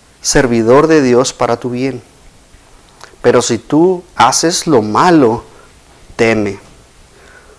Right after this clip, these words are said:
porque no en vano lleva la espada, pues es servidor de Dios, vengador para castigar al que hace lo malo, por lo cual es necesario hacerle sujetos, no solamente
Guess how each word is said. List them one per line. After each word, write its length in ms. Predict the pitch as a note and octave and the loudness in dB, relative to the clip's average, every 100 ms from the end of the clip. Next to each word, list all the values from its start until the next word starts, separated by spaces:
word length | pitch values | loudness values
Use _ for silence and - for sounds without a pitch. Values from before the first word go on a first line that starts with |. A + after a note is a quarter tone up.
| _ - | _ -4
porque 340 | B2+ B2+ B2 | -4 0 0
no 580 | A#2+ C3+ D3 D3+ D3+ - - _ _ _ _ _ _ _ _ | 2 4 4 4 0 -6 -20 _ _ _ _ _ _ _ _
en 300 | C3 A2+ G#2+ | -6 -4 -2
vano 340 | G#2+ B2 C#3 C#3+ | 2 2 4 2
lleva 360 | A2+ A2+ A2+ | 0 0 2
la 80 | A2 | 2
espada, 640 | G#2 - B2 B2+ G2 - C3 - _ | -2 -4 -2 0 -2 -6 -14 -20 _
pues 340 | - A2+ - - _ _ _ | -2 -2 -2 -10 _ _ _
es 160 | - A#2 | -2 -2
servidor 560 | - A#2+ A2 G#2 A2 A2 | 0 -2 -2 -4 -2 -2
de 140 | G#2 | -4
Dios, 440 | G#2+ A#2 A2+ - - | -4 -4 -4 -8 -6
vengador 720 | B2+ A#2+ A2+ G#2+ G#2+ C#3+ C3 | 0 2 2 2 4 4 4
para 220 | C3 B2+ | 4 2
castigar 520 | - A2+ - A2 A#2 A#2+ | 2 -6 -6 -2 2 2
al 160 | A#2 | 2
que 100 | A#2+ | 0
hace 240 | A2+ - D#3+ | 0 0 -2
lo 120 | C3+ | -4
malo, 320 | A2+ G#2 - - - - - - - - - | -6 -8 -12 -16 -20 -20 -20 -20 -20 -20 -10
por 160 | - A#2+ | 0 4
lo 180 | A#2 - | 4 2
cual 200 | B2+ C3+ | 4 4
es 100 | C#3+ | 2
necesario 720 | C#3 C3 G2+ - C3 C#3+ C3 | -2 -4 -4 2 4 4 4
hacerle 560 | G#2+ - C3 B2 A#2+ | 2 0 -2 0 -2
sujetos, 960 | A#2 G#2 G2+ - B2+ B2+ - G#2+ - - _ _ - - - - - - | -4 -8 -12 -4 -4 -4 -8 -14 -16 -18 _ _ -20 -20 -20 -20 -20 -2
no 120 | B2+ | 0
solamente 840 | - D3 C#3 C3 B2+ - C#3 C#3 | 4 4 6 6 4 2 0 -2